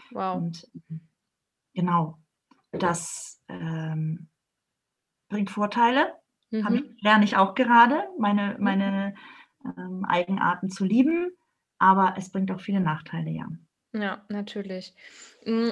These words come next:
Speaker 1: was hilft dir denn dann dabei, damit im Alltag auch hier wieder besser umzugehen? Du sagtest auch grad, du lernst es, äh, zu lieben. Wie, wie gehst du damit um, wenn du jetzt zum Beispiel genauer weißt, "Hey, da habe ich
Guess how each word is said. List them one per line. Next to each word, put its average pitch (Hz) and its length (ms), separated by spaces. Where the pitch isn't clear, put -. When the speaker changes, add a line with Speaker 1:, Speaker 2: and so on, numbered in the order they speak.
Speaker 1:
was 214 200
hilft 294 280
dir 240 80
denn 214 160
dann 208 320
dabei, 208 340
damit 214 380
im 196 600
Alltag 214 440
auch 190 160
hier 240 260
wieder 185 480
besser 202 460
umzugehen? 185 800
Du 196 100
sagtest 214 460
auch 208 100
grad, 208 240
du 220 60
lernst 202 400
es, - 260
äh, - 160
zu - 180
lieben. 277 480
Wie, 214 320
wie 214 320
gehst 240 240
du 240 40
damit 220 260
um, 240 200
wenn 214 120
du 214 80
jetzt 214 160
zum 220 100
Beispiel 208 380
genauer 196 400
weißt, 202 400
"Hey, 214 200
da 196 280
habe 208 160
ich - 260